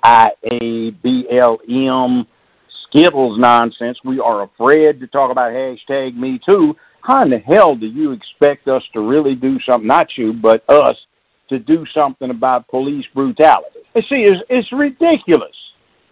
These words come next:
You can't even talk. I mean, these folk are giving you the way. They talked about us badly. You can't put 'em in jail for talking. You can fire 'em. But we won't even talk reasonably about the wrong.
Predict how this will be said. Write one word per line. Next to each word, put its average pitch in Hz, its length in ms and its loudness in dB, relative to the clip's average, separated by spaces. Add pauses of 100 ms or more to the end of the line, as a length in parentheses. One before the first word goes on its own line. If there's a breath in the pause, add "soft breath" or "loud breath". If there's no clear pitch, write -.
(300)
You 285 160 2
can't 269 260 2
even 247 320 -6 (160)
talk. 262 380 4 (400)
I 214 60 -6
mean, 262 220 -6
these 269 280 -8
folk 262 260 0
are 208 40 -12
giving 254 360 -6
you 247 160 -6
the 220 80 0
way. 254 400 0 (280)
They 254 180 -2
talked 226 440 -4
about 202 380 2
us 190 200 -6 (100)
badly. 220 480 -4
You 254 140 -8
can't 208 280 -2
put 190 140 -2
'em 170 140 -6
in 156 100 -6
jail 180 320 -4
for 147 140 -6
talking. 214 500 0
You 143 80 -10
can 113 120 -10
fire 247 440 2
'em. 277 120 -10 (420)
But 240 120 4
we 302 120 -4
won't 294 280 2
even 294 280 -4
talk 285 720 0 (520)
reasonably 202 1160 0
about 151 400 0
the 143 100 -4
wrong. 131 420 0